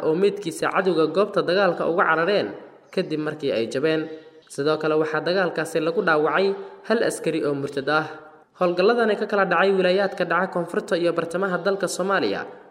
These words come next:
waxay imaanayaan xilli ciidamada mujaahidiintu ay sii kordhiyeen weerarada lagu naafeynayo cadowga Allah ee duulaanka diinla dirirka ah ku soo qaaday diinta Islaamka iyo dadka muslimiinta.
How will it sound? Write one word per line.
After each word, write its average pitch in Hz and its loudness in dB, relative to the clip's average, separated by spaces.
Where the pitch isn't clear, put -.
waxay 117 -4
imaanayaan 156 2
xilli 160 -4
ciidamada 156 0
mujaahidiintu 160 0
ay 160 2
sii 196 -4
kordhiyeen 175 0
weerarada 196 4
lagu 202 2
naafeynayo 196 2
cadowga 185 2
Allah 170 4
ee 120 -2
duulaanka 165 0
diinla 156 0
dirirka 175 0
ah 160 0
ku 160 -4
soo 175 0
qaaday 156 0
diinta 196 -2
Islaamka 180 0
iyo 151 0
dadka 151 -4
muslimiinta. 151 -2